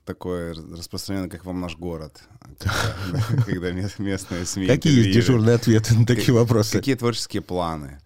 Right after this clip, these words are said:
Speaker 2: Ой, это классика.
Speaker 1: Иногда, э,
Speaker 2: А что вас вдохновляет?
Speaker 1: Да, что вас вдохновляет, да. У вас есть какой-нибудь, может быть, рецепт вот написания
Speaker 2: <laughs>
Speaker 1: трека? У меня д-, <clears throat> даже как-, когда-то был трек про рецепт написания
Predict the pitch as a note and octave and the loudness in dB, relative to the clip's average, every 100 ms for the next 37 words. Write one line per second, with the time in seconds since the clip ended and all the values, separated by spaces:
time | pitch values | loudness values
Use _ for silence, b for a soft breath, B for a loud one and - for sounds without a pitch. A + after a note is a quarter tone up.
0 | _ F2 E2 - F#2 D#2 G2+ A2+ A#2 C#3+ | _ -12 -10 -6 -4 -2 0 0 2 2
1 | - _ _ - F#2+ G#2+ - - C3 C#3 | -2 _ _ -10 -6 -6 -6 -4 2 2
2 | C3 B2+ C3+ A#2+ E2 D2+ C#2+ G#2+ G#2 F#2+ | 0 0 0 0 0 -2 -6 -2 0 0
3 | - B2 A#2+ G#2+ F#2+ F2 D#2+ D#2 C#2+ D2+ | -4 -6 -6 -8 -8 -6 -6 -10 -12 -14
4 | D2+ D2+ D#2 G#2 - A2 G2+ F#2 F#2 F2 | -14 -12 -8 -6 -6 -6 -6 -6 -8 -10
5 | D#2 - F#2 - C3 - F#2 - E2+ - | -14 -10 -10 -6 -8 -8 -14 -12 -12 -12
6 | - E2 A2 C#3 A2+ A2+ A2 B2+ A2+ C#3 | -6 -2 0 0 0 0 0 0 2 0
7 | - B B B - G#2+ A#2 A#2 G#2+ A2 | -2 B B B -4 0 0 0 -2 -4
8 | - B2 A#2 A#2 A#2 A2+ - A2 A#2+ A#2 | -2 0 2 2 0 -6 -6 -2 0 0
9 | A2 G#2 A#2 A#2+ A2 - F2+ F#2 G#2 F2 | -4 -4 0 0 0 -8 -8 -6 -6 -6
10 | F2+ - - F#2 F2 | -10 -8 -6 -4 -4